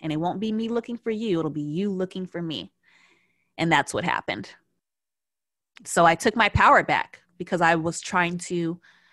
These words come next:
ask for permission to be represented and have presence, and instead said, "No, I don't need to ask p-,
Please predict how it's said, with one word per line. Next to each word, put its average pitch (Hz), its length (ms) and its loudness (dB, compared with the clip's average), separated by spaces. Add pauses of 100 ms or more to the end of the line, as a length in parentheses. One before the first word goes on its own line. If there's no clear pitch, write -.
(880)
ask 233 340 6
for 196 140 2
permission 196 680 0
to 185 140 -4
be 165 460 0 (880)
represented 190 600 2 (580)
and 185 120 0
have 175 200 2
presence, 170 480 2
and 170 120 -2
instead 165 400 0
said, 175 180 0
"No, 190 120 0
I 190 60 4
don't 190 180 0
need 190 140 -2
to - 140 -8
ask 156 260 0
p-, - 80 -8